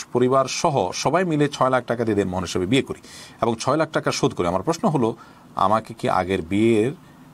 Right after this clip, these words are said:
মানে প্রথম বিয়ের তিন লাখ টাকাও শোধ করতে হবে?" আহ, ভাই তাজবিদ, যদি একাধিকবার বিয়ে হয়ে থাকে, তাহলে দেখতে হবে কোন বিয়েটা বিশুদ্ধ হয়েছে। প্রথম বিয়ে যে-, যেটা আপনি করেছেন, সেটা যদি মেয়ের মা জানে, মেয়ের বাবা জানে, অভিভাবকরা জানে, সাক্ষী থাকে দুজন,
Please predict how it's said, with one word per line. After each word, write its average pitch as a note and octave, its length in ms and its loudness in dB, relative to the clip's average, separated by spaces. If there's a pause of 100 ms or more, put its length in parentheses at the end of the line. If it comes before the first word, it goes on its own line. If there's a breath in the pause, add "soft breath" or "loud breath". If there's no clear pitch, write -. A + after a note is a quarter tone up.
মানে F#2 240 0
প্রথম E3+ 380 -2
বিয়ের D3+ 220 2
তিন A#2 100 2
লাখ A2 180 0
টাকাও - 240 -2
শোধ D3+ 180 -4
করতে E3 260 -4
হবে?" D#3+ 200 0 (720 loud breath)
আহ, F#2+ 840 2
ভাই C3+ 180 0
তাজবিদ, D#3 480 0 (320)
যদি D3 480 -2
একাধিকবার A#2 520 -2
বিয়ে G2 180 0
হয়ে F2 220 -4
থাকে, G3 440 -6
তাহলে D3 180 0
দেখতে C3 240 -2
হবে C3+ 120 -2 (100)
কোন F#3+ 260 2
বিয়েটা C3+ 320 0
বিশুদ্ধ A2 300 -4
হয়েছে। E2 280 -6
প্রথম F#3+ 380 0
বিয়ে D3+ 160 2
যে-, C3+ 300 -2
যেটা A2+ 180 0
আপনি A2+ 160 -2
করেছেন, B2+ 380 -2 (380 loud breath)
সেটা D3+ 240 0
যদি C#3 240 2
মেয়ের A#2+ 280 4
মা G#2 300 2
জানে, G#2+ 280 2
মেয়ের G#2+ 220 0
বাবা G#2 300 4
জানে, G2+ 300 0
অভিভাবকরা G#2 480 2
জানে, G#2 380 -2 (100)
সাক্ষী - 440 -6
থাকে G#2+ 280 -4
দুজন, G2+ 400 0